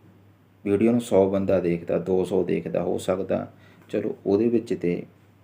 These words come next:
ਇੱਕ ਬੰਦੇ ਨੂੰ ਸੇਧ ਮਿਲ ਜਾਵੇ, ਉਹ ਇਹ ਕਹਾਣੀ ਤੋਂ ਸੇਧ ਲੈ ਕੇ ਇਹ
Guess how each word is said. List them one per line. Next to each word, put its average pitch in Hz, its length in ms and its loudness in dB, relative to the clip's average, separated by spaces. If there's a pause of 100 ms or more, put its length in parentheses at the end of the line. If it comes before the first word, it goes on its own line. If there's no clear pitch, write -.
(540)
ਇੱਕ 117 240 0
ਬੰਦੇ 101 320 4
ਨੂੰ 95 180 0
ਸੇਧ 98 260 -2
ਮਿਲ 95 220 -2
ਜਾਵੇ, 78 240 -8 (1300)
ਉਹ 110 440 4
ਇਹ 113 140 0
ਕਹਾਣੀ 101 360 0
ਤੋਂ 95 140 -2
ਸੇਧ 95 260 -4
ਲੈ 113 180 0
ਕੇ - 280 -4 (600)
ਇਹ 113 100 0